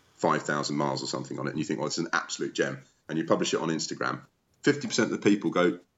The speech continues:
"What a waste, you know, how can that, how, how, it's criminal that the person never uses the car." They'll comment if he,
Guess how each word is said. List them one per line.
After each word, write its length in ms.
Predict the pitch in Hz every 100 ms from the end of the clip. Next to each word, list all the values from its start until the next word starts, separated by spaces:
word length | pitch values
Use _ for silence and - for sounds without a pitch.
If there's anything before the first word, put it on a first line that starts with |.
| _
"What 240 | 107 127 123
a 40 |
waste, 540 | 113 113 113 110 - 113
you 60 |
know, 120 | 101
how 160 | 95 113
can 160 | 110 110
that, 160 | -
how, 120 | 107
how, 160 | - 113
it's 160 | - -
criminal 440 | - 117 107 107
that 100 | 104
the 80 | -
person 320 | - 101 107
never 140 | 104 95
uses 320 | 104 92 -
the 80 | 95
car." 460 | - 98 95 92 - - _ _ _ -
They'll 180 | 104 90
comment 360 | - 98 90 85
if 200 | 87 -
he, 260 | 85 82